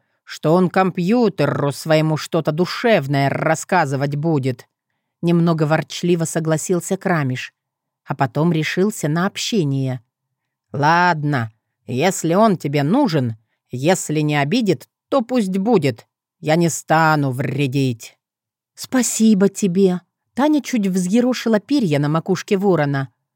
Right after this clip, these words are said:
"А можно я попрошу?" "Конечно, все, что хочешь", легко пообещал он. "Ты не уходи так больше. Если тебе плохо, иди ко мне, а не от меня, ладно? Мне же важно,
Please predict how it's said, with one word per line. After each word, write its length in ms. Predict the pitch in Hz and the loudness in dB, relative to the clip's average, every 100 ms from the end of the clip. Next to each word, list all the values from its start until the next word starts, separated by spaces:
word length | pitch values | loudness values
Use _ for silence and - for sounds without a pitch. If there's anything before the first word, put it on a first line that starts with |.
| _ | _
"А 120 | - | 2
можно 300 | 190 381 330 | 4 4 4
я 200 | 233 180 | 2 2
попрошу?" 720 | 165 233 339 381 - 202 127 - _ _ _ _ - | 0 2 2 0 0 0 -2 -6 _ _ _ _ -4
"Конечно, 640 | 143 139 160 175 - 190 | 0 2 2 0 0 -4
все, 280 | 180 - 151 | -4 -2 -2
что 200 | - 226 | 2 0
хочешь", 580 | - 214 - 147 - - _ _ - | 2 0 0 -6 -8 -14 _ _ -6
легко 420 | 156 156 - 277 | -4 -2 -2 -2
пообещал 720 | 330 240 214 165 147 - 165 143 | 0 2 2 0 -2 0 0 0
он. 240 | 139 135 - _ _ _ _ _ - | -2 -4 -8 _ _ _ _ _ -4
"Ты 240 | 285 277 | 0 4
не 180 | 269 277 | 4 4
уходи 560 | 294 254 - 277 254 302 | 2 0 -2 0 2 0
так 280 | - 170 147 | 0 -2 -2
больше. 600 | 165 175 165 - 170 165 _ _ _ _ _ _ | -2 -2 -2 -4 -4 -6 _ _ _ _ _ _
Если 460 | 147 151 185 - 165 | -2 2 2 2 -2
тебе 280 | - 165 | 0 0
плохо, 500 | 170 185 240 240 170 | 0 2 2 2 0
иди 200 | 170 170 | 2 2
ко 160 | 247 220 | 0 0
мне, 340 | 160 156 160 180 _ - | 2 0 0 -4 _ 2
а 80 | |
не 140 | 220 233 | 4 6
от 140 | 233 | 4
меня, 420 | 277 285 220 143 139 - | 4 4 4 2 -4 -2
ладно? 520 | 196 339 302 226 151 _ _ _ _ - | 2 2 4 2 2 _ _ _ _ 0
Мне 280 | 214 240 254 | 4 4 4
же 160 | 240 | 0
важно, 500 | 220 262 269 196 170 | 0 2 2 0 -2